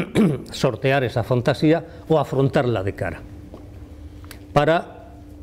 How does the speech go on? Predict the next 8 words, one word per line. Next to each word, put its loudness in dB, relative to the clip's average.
incorporar 4
un 2
dis-, 4
un 4
discurso 2
que 6
lo 2
acerque. 0